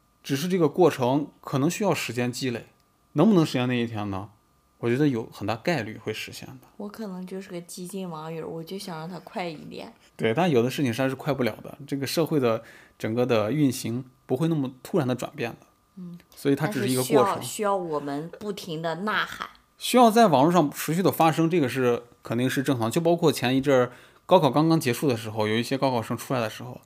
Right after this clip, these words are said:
Speaker 2: 对。
Speaker 1: 有一些记者不是采访他们吗？
Speaker 2: 对。
Speaker 1: 然后他们就说出了不要调休，但是这个调休就是我们刚才讲那个意思，不是说取消调休，
Speaker 2: 取消，
Speaker 1: 而是真真正正的放假这个意思。
Speaker 2: 嗯。对。
Speaker 1: 完了，很多网友就一呼百应的就说，就非常感谢他。
Speaker 2: 他配享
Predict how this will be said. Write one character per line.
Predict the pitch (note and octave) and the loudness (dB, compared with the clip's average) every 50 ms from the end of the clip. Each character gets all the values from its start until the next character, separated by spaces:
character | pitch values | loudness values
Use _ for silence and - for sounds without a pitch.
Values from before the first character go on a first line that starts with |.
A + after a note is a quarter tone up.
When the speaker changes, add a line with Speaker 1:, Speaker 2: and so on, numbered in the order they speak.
| _ _ _ _ _ | _ _ _ _ _
Speaker 2:
对。 | - G#3+ F#3+ F#3 | -6 -6 -4 2
Speaker 1:
有 | D#3+ C3 | 4 4
一 | C3+ | 6
些 | C3 E3 D#3+ | 8 8 6
记 | D#3+ E3+ | 6 6
者 | C#3+ C3+ A#2 | 4 4 4
不 | B2 D3 | 4 2
是 | C#3 | 0
采 | - - B2+ | 0 0 0
访 | C3+ C3 A#2 | 2 0 0
他 | A#2 A2 | -2 -6
们 | G#2 G#2+ | -8 -8
吗？ | G#2 G#2 G#2 A2+ A#2+ | -8 -8 -10 -10 -8
Speaker 2:
对。 | - G3+ F#3+ - - - | -8 -8 -8 -10 -2 4
Speaker 1:
然 | C#3+ D#3 | 6 6
后 | D#3+ | 6
他 | D3+ - G3 | 6 6 6
们 | F#3 E3+ | 6 6
就 | E3 E3+ | 6 4
说 | - - F3+ E3 | 6 6 4 4
出 | C#3+ E3 | 6 4
了 | D#3+ D3 C3+ C3 D3 - _ _ _ _ _ _ _ _ | 4 6 4 4 2 -6 _ _ _ _ _ _ _ _
不 | - D3 | 4 8
要 | D#3 F#3 F3+ D#3+ | 10 10 10 10
调 | C#3+ - - B2 B2 | 8 4 2 0 0
休， | A#2+ - B2 A#2 A#2 A#2+ B2 - - _ _ _ _ _ _ | 0 0 0 2 2 0 0 -4 -10 _ _ _ _ _ _
但 | - A3 | 4 6
是 | A#3 | 8
这 | B3 | 8
个 | G3+ | 6
调 | - - F3 F#3+ | 6 6 6 6
休 | F3+ G#3 G#3+ | 6 6 4
就 | G3 | 4
是 | G#3 | 6
我 | G#3+ F3 | 6 6
们 | C3+ C#3 | 6 6
刚 | C#3+ F3 F#3+ | 6 4 4
才 | G#3 | 4
讲 | E3+ - - A#2 | 2 0 -2 0
那 | A#2 | 0
个 | B2 | 4
意 | C3+ C#3+ C#3+ | 4 4 4
思， | B2 C3 - A2+ | 4 2 -4 -8
不 | G#2+ B2+ D3 | -4 -2 0
是 | D#3+ D3 | 0 2
说 | - F3 | 2 0
取 | E3+ - - - | 0 0 -4 -6
消 | A2+ F#3 E3 D3 G3 B3+ | -4 0 2 4 4 4
调 | F3 D#3+ - A#2 | 2 0 -2 -2
休， | A2+ | -4
Speaker 2:
取 | G2 G#2 | -6 -6
消， | A2+ | -4
Speaker 1:
而 | A#2+ B2 D3 F3 | 0 2 2 4
是 | G3 F#3+ F3 F3 E3+ E3+ - - | 4 4 2 2 0 -6 -14 -6
真 | - F#3 | -2 0
真 | G3+ F#3+ | 0 2
正 | F#3+ G3+ | 2 2
正 | G3 E3+ | 2 0
的 | D3 | 0
放 | - F#3+ F3 | 0 0 0
假 | E3 G3+ G3 D3 A#2+ | 0 0 0 0 0
这 | A#2 C3+ | 0 0
个 | C#3 | 0
意 | D#3+ G3 G3 D3+ | 0 0 -2 -4
思。 | - - - | -4 -8 -12
Speaker 2:
嗯。 | - - _ _ _ | -14 -16 _ _ _
对。 | - F#3 F3 E3+ F3 E3+ _ | -16 -14 -14 -14 -14 -12 _
Speaker 1:
完 | - C3 C3+ | 0 2 2
了， | C#3+ | 2
很 | C3+ - A2+ | 2 0 0
多 | A2+ B2+ C3 | 0 2 2
网 | B2 B2+ B2+ | 2 2 0
友 | B2 A#2+ | 0 0
就 | - C3 C3 - - _ _ _ _ _ _ | -2 -4 -6 -6 -10 _ _ _ _ _ _
一 | - E3+ D#3+ | -2 0 0
呼 | - - C#3+ C#3+ | 0 -2 -2 0
百 | C#3 B2 - | 0 0 0
应 | - B2+ C3 | -2 -4 -2
的 | B2 A#2+ B2 | -2 -4 -4
就 | B2+ C3 | -6 -6
说， | - - - - - | -6 -6 -6 -4 -4
就 | D3 | -4
非 | C3+ - E3 | -2 -2 0
常 | D#3+ D#3+ | 0 0
感 | E3 D#3 B2+ B2 A2+ | 2 2 0 0 0
谢 | - C#3 B2+ | -2 -4 -4
他。 | A#2+ A#2 A#2+ - G3+ | -2 0 2 2 2
Speaker 2:
他 | - | 2
配 | - - C4 C4+ A#3 G#3+ | 0 -2 -2 -2 -2 -2
享 | G3 - F3+ - | -2 -4 -4 -4